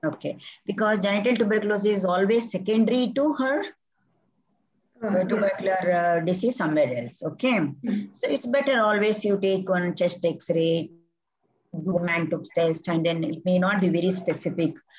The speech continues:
Speaker 1: So you may do a culture, bactec, uh, testing or a P C R testing of the menstrual blood, okay? That is one thing. And of course, she can have thyroid problems also. You have to do a thyroid function test.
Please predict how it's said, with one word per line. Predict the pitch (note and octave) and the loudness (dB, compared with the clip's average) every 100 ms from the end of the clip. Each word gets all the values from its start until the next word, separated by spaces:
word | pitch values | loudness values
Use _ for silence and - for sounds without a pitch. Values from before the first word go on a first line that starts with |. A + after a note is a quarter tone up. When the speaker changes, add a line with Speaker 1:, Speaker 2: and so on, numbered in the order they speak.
| - _ _ | -20 _ _
Speaker 1:
So | G#3+ G#3 | -2 2
you | G3+ | 4
may | G3 G3 | 4 4
do | F#3 G3 | 2 2
a | B3+ | 0
culture, | G3+ F3+ - D3+ - _ _ D3+ | 0 0 0 -4 -6 _ _ -6
bactec, | D#3+ D#3 - E3+ - E3 | -6 -4 -8 -8 -8 -2
uh, | C#3+ D3 | 0 0
testing | F3 D#3+ - A#3 B3+ | 0 -2 0 2 4
or | D#3+ D#3+ D#3 | 4 2 2
a | D#3 | -2
P | E3+ F3 | -2 -4
C | F3 D#3+ | -2 -2
R | D3 | -2
testing | - - D#3 D3+ | -6 -4 0 0
of | C#3 | -2
the | - | -4
menstrual | E3 D3 - - | -2 -2 -2 -4
blood, | - C#3+ - - | -4 -4 -4 -6
okay? | - A#3+ G#3+ D#3 - _ - _ - | -4 0 0 -2 -6 _ -20 _ -4
That | F3 F3 | -2 0
is | E3+ | 0
one | D3 B2+ C3+ | 0 -2 0
thing. | G3 C#4+ - - _ _ - | 4 4 2 -8 _ _ -4
And | A3 A3+ A3 G#3 | 0 4 4 4
of | G#3 G3+ | 0 0
course, | A#3 G#3+ G3+ | 0 0 0
she | G#3 | -2
can | G3+ F#3 | 0 0
have | F#3+ F#3 F#3 | 0 -2 -2
thyroid | F3+ F3+ F3+ F3+ F3+ | -2 0 0 -2 -2
problems | E3 E3 F3 E3+ E3+ | -4 0 -2 0 0
also. | D3 C#3+ F#3 G#3+ | 0 0 0 2
You | F#3+ F3 | 2 0
have | F3+ F3+ | -2 -4
to | E3+ | -2
do | F3+ | 0
a | B3+ | 2
thyroid | F3 E3 D#3+ E3 D#3+ | 0 2 2 0 0
function | D3 - D3 C#3 | -4 0 -2 0
test. | F3 G#3 - | 0 0 -4